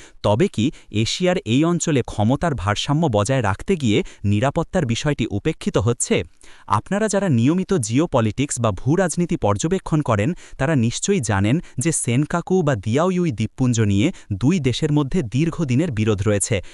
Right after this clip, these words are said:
এবং সেই বিরোধপূর্ণ জলসীমা ও আকাশসীমাতেই বারবার এ ধরনের মুখোমুখির ঘটনা ঘটছে। তবে এবারের ঘটনায় ফ্লেয়ার ব্যবহারের বিষয়টি পরিস্থিতিকে আরও জটিল করে তুলেছে, কারণ এটি সরাসরি আক্রমণের প্রস্তুতি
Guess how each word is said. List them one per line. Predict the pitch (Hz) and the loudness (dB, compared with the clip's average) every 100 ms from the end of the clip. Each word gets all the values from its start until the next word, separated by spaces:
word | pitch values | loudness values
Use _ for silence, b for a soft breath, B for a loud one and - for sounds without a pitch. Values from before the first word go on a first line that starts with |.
| B | B
এবং | 135 170 135 185 B | 0 2 2 0 B
সেই | - 147 156 | -2 0 0
বিরোধপূর্ণ | 98 139 196 - 170 180 | 0 0 0 0 0 2
জলসীমা | 135 104 120 147 170 170 185 | 0 0 0 -2 -2 -2 -2
ও | 135 | -2
আকাশসীমাতেই | 98 95 190 - 120 110 110 185 B B 95 | -2 -2 -4 -2 0 0 0 -2 B B -2
বারবার | 104 151 160 180 127 | 0 0 0 -2 0
এ | 139 | 0
ধরনের | 120 139 170 165 | 0 0 0 0
মুখোমুখির | 123 - 175 143 147 | -2 0 -2 0 -2
ঘটনা | 98 104 113 175 | -2 -2 -2 -4
ঘটছে। | 104 104 - 101 - B B B | -4 -4 -2 -4 -6 B B B
তবে | 147 175 113 - B | -2 0 -2 -4 B
এবারের | 107 107 165 220 | -2 0 2 0
ঘটনায় | 165 110 131 139 113 175 | 0 -2 2 2 0 -2
ফ্লেয়ার | - 113 147 196 | -4 0 0 0
ব্যবহারের | 151 147 139 147 | 0 0 0 -2
বিষয়টি | 107 110 190 170 113 170 B - | -2 -4 -4 -2 -2 -4 B -2
পরিস্থিতিকে | 127 170 - 175 - 214 - | 0 0 -4 -6 -2 -4 -2
আরও | 95 151 | 0 0
জটিল | 143 123 120 | 2 0 0
করে | - 104 | 0 0
তুলেছে, | 107 101 98 110 92 B B | 0 0 0 -2 -4 B B
কারণ | 117 160 127 170 B - | -2 2 2 0 B -4
এটি | 135 185 | -2 -2
সরাসরি | - 113 165 - 214 - | 0 0 0 -2 -2 0
আক্রমণের | 101 - 160 165 185 | -2 0 2 2 0
প্রস্তুতি | - 127 131 - | -2 -4 -2 -2